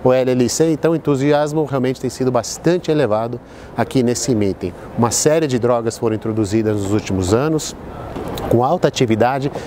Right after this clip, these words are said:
e o que a gente tem visto muito nas sessões de L L C são as combinações. Então é combinação com ibrutinib e venetoclax, com ibrutinib e obinutuzumab,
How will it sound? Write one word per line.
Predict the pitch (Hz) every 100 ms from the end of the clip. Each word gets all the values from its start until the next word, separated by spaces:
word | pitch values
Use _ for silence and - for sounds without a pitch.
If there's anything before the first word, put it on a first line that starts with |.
| -
e |
o | 127
que | 139
a |
gente | 131 170 -
tem | 160
visto | 131 139 -
muito | 120 123 151 202 202 156
nas | 135
sessões | - 120 135 135
de | 113 120
L | 113
L | 113 104 101
C | - 156 156 - - -
são | - 139
as | 127
combinações. | - 175 175 160 143 - 90 80 - - - - - - -
Então | 113
é |
combinação | 98 - 170 160 139 110 - 139
com | 127 120
ibrutinib | 113 120 - 107 135 131 127 120 - - - - -
e | 113
venetoclax, | 110 113 113 - - 131 147 139 135 - -
com | - 113
ibrutinib | 107 110 110 110 120 131 117
e | 110
obinutuzumab, | 117 117 117 113 117 107 101 95 131 143 127 127 123